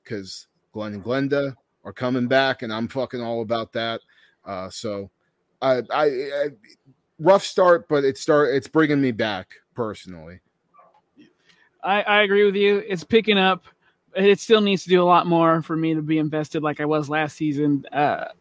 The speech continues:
Speaker 2: I do, I have a hard time remembering this, uh, this past episode, and then you just mentioned a part I thought was really, really clever. So, um,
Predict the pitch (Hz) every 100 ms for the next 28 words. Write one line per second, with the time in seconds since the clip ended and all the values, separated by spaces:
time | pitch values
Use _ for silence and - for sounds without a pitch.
0 | _ - 208 185 196 - - _ - 214
1 | 226 247 214 214 214 220 214 196 175 180
2 | 190 185 175 160 156 - 156 151 - 160
3 | 131 104 143 - 147 170 - 190 156 226
4 | 214 160 147 139 - _ _ 165 165 170
5 | 165 156 175 165 175 165 160 165 160 151
6 | 165 156 160 143 156 156 151 143 - _
7 | 165 160 151 240 214 156 147 151 143 -
8 | - - - 190 180 165